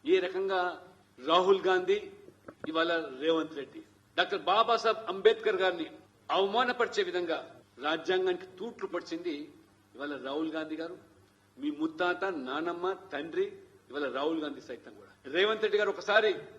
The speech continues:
నువ్వు గమనించాలా, నువ్వు కాంగ్రెస్ కొత్త కావచ్చు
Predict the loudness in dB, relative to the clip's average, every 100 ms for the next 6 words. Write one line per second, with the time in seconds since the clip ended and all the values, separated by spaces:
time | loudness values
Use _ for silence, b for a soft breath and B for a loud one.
0 | -8 -4 0 0 0 -2 -2 -2 -8 -18
1 | -20 _ -8 -2 2 2 2 -2 -2 0
2 | 6 6 6 -2